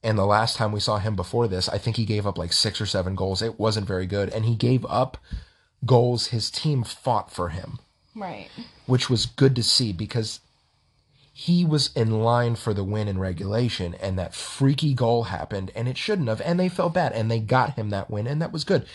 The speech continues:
Speaker 1: But I don't have confidence in him going forward backing Fleury up.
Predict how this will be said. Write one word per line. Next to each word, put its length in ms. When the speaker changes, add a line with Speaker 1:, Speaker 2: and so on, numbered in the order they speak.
Speaker 1:
But 180
I 200
don't 180
have 220
confidence 480
in 80
him 220
going 280
forward 420
backing 420
Fleury 460
up. 200